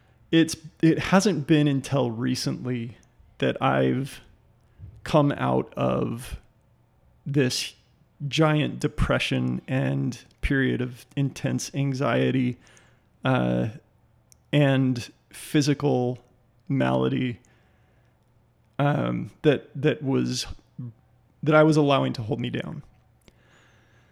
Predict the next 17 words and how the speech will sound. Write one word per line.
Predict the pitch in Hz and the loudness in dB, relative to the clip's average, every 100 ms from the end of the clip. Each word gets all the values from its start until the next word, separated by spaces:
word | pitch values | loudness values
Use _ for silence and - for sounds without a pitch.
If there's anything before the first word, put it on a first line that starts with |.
| _ _ _ | _ _ _
And | 151 143 139 135 131 139 170 _ _ - | 2 4 2 0 -2 -6 -16 _ _ 0
let | 156 | 4
me | 170 | 4
tell, | 170 170 147 | 4 2 2
so | - 160 | 2 4
this | 160 165 196 | 6 4 4
is | 165 - | 2 0
how | - 143 143 135 131 - - - - | 2 4 6 4 2 -2 -10 -6 -2
I | 147 | 2
got | 147 123 - | 2 0 -2
to | 135 | -6
good. | 131 139 - - _ - _ _ _ _ _ - - | -4 -4 -6 -14 _ -20 _ _ _ _ _ -20 -12
So | - 156 | -2 2
we're | 147 | 4
in | 139 | 6
this | 151 147 | 4 6
pandemic, | - 143 139 127 117 | 4 4 2 0 -2